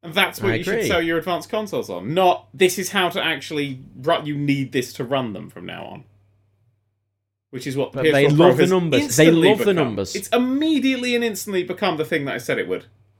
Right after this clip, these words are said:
Speaker 1: Well, the thing I was worried that it would.
Speaker 2: Hmm.
Speaker 1: I was genuinely worried. I was like, "Well, th-, if they follow the D S thing, it's gonna be a problem." And then they just immediately
Speaker 2: I'm
Speaker 1: did it. Four games.
Speaker 2: No, and I'm pissed off 'cause I'm, now I'm sat here with a P S four that's already pretty shit, and now it's shitter.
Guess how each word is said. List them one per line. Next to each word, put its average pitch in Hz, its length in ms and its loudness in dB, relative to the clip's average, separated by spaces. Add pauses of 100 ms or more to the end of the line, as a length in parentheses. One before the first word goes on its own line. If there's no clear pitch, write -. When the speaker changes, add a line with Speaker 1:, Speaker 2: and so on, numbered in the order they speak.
(220)
Speaker 1:
Well, 170 120 -2
the 185 80 0
thing 180 80 2
I 160 60 0
was 143 140 -6
worried 127 500 2
that 92 100 -6
it - 120 -8
would. 85 220 -12 (1000)
Speaker 2:
Hmm. 92 80 -16 (500)
Speaker 1:
I 170 80 -4
was 170 140 -6
genuinely 202 560 0
worried. 165 240 2
I 143 40 2
was 139 100 -2
like, 160 160 2
"Well, 180 240 -2
th-, 175 220 -10
if 156 100 -8
they 165 140 4
follow 156 220 -2
the 131 80 -6
D 131 100 0
S 127 120 -2
thing, 110 100 -6
it's 98 100 -12
gonna - 80 -6
be 107 60 -2
a 101 40 -4
problem." 98 400 -8
And 120 120 -6
then 123 120 -2
they 120 100 -2
just 131 220 -10
immediately 135 500 0
Speaker 2:
I'm - 40 -6
Speaker 1:
did - 140 -4
it. - 100 -10
Four 190 300 -2
games. 92 280 -4 (220)
Speaker 2:
No, 233 140 -2
and 220 140 0
I'm 294 200 0
pissed 226 240 0
off 123 140 0
'cause 147 100 -4
I'm, 220 160 0
now 226 120 0
I'm 226 80 -2
sat - 200 -4
here 180 100 -4
with 170 80 -2
a 156 40 -12
P 220 140 -2
S 214 100 -2
four 170 120 -4
that's 139 140 -4
already 147 160 -4
pretty 101 240 -8
shit, - 420 -8
and 101 80 -10
now 104 140 -4
it's - 120 -16
shitter. - 380 -10